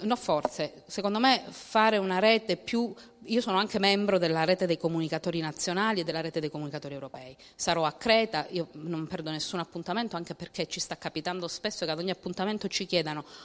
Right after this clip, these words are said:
o una campagna di comunicazione o risultati di. Siamo, dico quest'ultima cosa, quindi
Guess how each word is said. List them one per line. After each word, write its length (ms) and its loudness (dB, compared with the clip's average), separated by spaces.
o 100 0
una 180 2
campagna 360 -4
di 100 -6
comunicazione 840 2
o 120 2
risultati 600 -2
di. 180 -4
Siamo, 680 4
dico 260 -2
quest'ultima 680 2
cosa, 560 6
quindi 500 -2